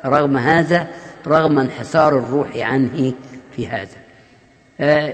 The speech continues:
يعني الحديث الأخير في هذا الطب التشريحي إن رسول الله صلى الله عليه وسلم قال: "إن في الجسد لمضغة،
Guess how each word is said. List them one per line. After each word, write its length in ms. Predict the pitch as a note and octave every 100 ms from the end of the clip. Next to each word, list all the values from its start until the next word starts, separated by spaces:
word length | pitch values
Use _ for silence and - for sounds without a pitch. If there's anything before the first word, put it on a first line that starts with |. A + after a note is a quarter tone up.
| -
يعني 580 | E3 G3 G3+ G3 E3+ D3+
الحديث 640 | D3 C#3+ C3 - A#3+ -
الأخير 580 | D3 C3 - C#3 C#3 A#2
في 220 | - A#2
هذا 500 | A2 B2+ A#2 B2 A#2 - G#2
الطب 600 | G#2+ G#2+ F#2+ - C#3+ A#2+
التشريحي 720 | - A2 - B2+ A#2 B2+ A2+ - - - - - - _ _ -
إن 140 | C#3 C#3+
رسول 300 | C#3 - F3
الله 200 | C#3+ D3
صلى 180 | - C3+
الله 120 | B2
عليه 100 | A#2
وسلم 280 | C#3 C3 B2
قال: 220 | C3 D3
"إن 240 | E3+ C#3+
في 100 | B2
الجسد 500 | A#2+ G#2+ C#3 C3+ B2
لمضغة، 680 | A#2 A#2+ B2 A#2+ C3 A#2